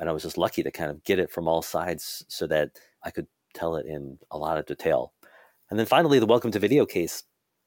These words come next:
It's a simpler story in a way. The tracing that allowed this, essentially, like, by some measures, the biggest child sexual abuse video market, Welcome to Video, to be taken down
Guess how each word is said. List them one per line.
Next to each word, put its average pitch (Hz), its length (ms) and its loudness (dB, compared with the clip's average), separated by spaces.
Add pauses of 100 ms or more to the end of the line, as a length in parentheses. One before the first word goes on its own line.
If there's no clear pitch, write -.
(120)
It's - 100 -4
a 151 60 2
simpler 185 340 4
story 139 400 4
in 92 120 0
a 90 40 0
way. 90 380 2 (160)
The 98 80 -4
tracing 92 680 0 (420)
that 95 200 2 (300)
allowed 95 640 4
this, - 440 -4 (520)
essentially, 87 460 -2
like, 76 240 -4
by 82 80 2
some 107 180 0
measures, 90 320 -2
the 92 80 -2
biggest 98 640 -2 (360)
child 90 340 0
sexual 95 460 -2
abuse 85 680 -6 (340)
video 92 560 2
market, 80 480 -2
Welcome 90 320 -2
to 87 100 -10
Video, 80 460 2 (560)
to - 80 -2
be 92 120 -2
taken 90 360 -2
down 85 400 2